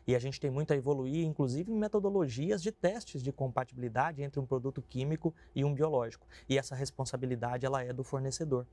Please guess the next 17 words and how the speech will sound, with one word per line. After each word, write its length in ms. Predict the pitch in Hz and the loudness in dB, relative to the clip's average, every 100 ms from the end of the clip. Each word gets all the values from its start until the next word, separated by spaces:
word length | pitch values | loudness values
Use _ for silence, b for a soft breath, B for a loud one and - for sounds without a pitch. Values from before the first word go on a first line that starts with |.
| - | -4
ela 180 | 117 117 | -2 0
é 80 | 117 | -2
da 140 | 120 | -4
empresa 420 | 143 - 139 151 | -4 0 0 0
construir 560 | 147 131 120 - 123 143 | -4 -4 -4 -2 0 0
a 20 | |
informação 640 | 135 127 127 117 - 131 139 B B | -2 -4 -2 -4 -4 -6 -6 B B
para 160 | 127 131 | 2 2
o 20 | |
seu 180 | - 135 | -2 -4
cliente. 480 | - 156 120 113 - B - | 0 0 0 -6 -14 B -8
Então 220 | 120 120 | -2 0
nós 280 | 123 131 123 | 2 0 0
já 200 | 131 180 | -4 -2
estamos 560 | 202 - 143 156 156 | -6 -2 0 2 2
nesse 260 | 127 127 - | 2 -2 0
caminho 420 | 113 113 120 165 | -2 -2 -4 -4